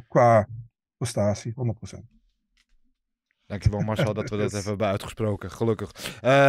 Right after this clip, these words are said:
Speaker 2: ja, Oesman hebben we het net al een beetje over gehad. Hè. Daar, ja, is, we zitten een beetje in een lastige situatie. We zullen afwachten wat hij gaat doen. Ik ben wel benieuwd wat jullie denken.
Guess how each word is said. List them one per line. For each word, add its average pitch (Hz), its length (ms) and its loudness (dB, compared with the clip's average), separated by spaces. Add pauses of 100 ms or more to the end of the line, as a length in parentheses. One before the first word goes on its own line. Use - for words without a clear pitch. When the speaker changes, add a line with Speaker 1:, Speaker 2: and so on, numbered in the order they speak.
(140)
Speaker 2:
ja, 127 120 4
Oesman 151 260 2
hebben 135 220 2
we 127 60 -2
het 143 100 2
net 156 80 2
al 147 60 0
een 143 60 2
beetje 139 220 2
over 135 200 2
gehad. 127 240 2
Hè. 131 180 2
Daar, 123 320 0
ja, 123 260 0
is, 123 200 -10
we 95 220 -14
zitten 113 260 -8
een 110 60 -6
beetje 110 200 -6
in 107 60 -6
een 104 60 -8
lastige 113 260 -8
situatie. 110 640 -6
We 104 60 -10
zullen 98 240 -8
afwachten 101 320 -10
wat 101 120 -14
hij 104 200 -6
gaat 107 180 -6
doen. 120 200 -2
Ik 113 120 -8
ben 110 160 -4
wel 117 240 0 (300)
benieuwd 147 380 0
wat 147 160 0
jullie 185 220 0
denken. 190 420 4